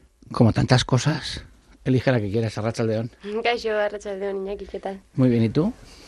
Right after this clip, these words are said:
Speaker 2: Muy bien,
Speaker 1: ¿Cómo?
Speaker 2: muy contenta de estar aquí contigo
Speaker 1: Yo también,
Speaker 2: y con
Speaker 1: de ver una chica guapa, porque siempre los chicos vienen aquí sin afeitar y tú vienes monísima,
Speaker 2: <laughs>
Speaker 1: arregladísima y todos los ísimos. Eh,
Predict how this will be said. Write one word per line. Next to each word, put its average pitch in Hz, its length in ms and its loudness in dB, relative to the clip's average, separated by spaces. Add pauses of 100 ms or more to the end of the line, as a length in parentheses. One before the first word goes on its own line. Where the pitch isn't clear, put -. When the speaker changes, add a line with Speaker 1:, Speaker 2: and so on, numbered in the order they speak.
(140)
Speaker 2:
Muy 240 180 6
bien, 180 180 2 (220)
Speaker 1:
¿Cómo? 196 140 6
Speaker 2:
muy 196 100 8
contenta 208 360 6
de 208 40 8
estar 208 200 4
aquí 202 220 4
contigo 196 520 -4 (140)
Speaker 1:
Yo 143 40 12
también, 147 460 10
Speaker 2:
y 220 100 2
con 135 120 2
Speaker 1:
de 131 80 12
ver 147 100 12
una 156 160 12
chica 135 240 6
guapa, 151 260 12
porque 127 160 4
siempre 139 280 4 (160)
los 127 160 2
chicos 147 260 4
vienen 143 240 6
aquí 127 140 -2
sin 139 100 0
afeitar 131 420 4
y 135 60 4
tú 117 100 0
vienes 135 200 4
monísima, 135 480 6
Speaker 2:
<laughs> - 20 6
Speaker 1:
arregladísima 139 560 4
y 135 40 0
todos 135 160 2
los 123 120 -4
ísimos. 110 460 -8 (840)
Eh, 139 540 10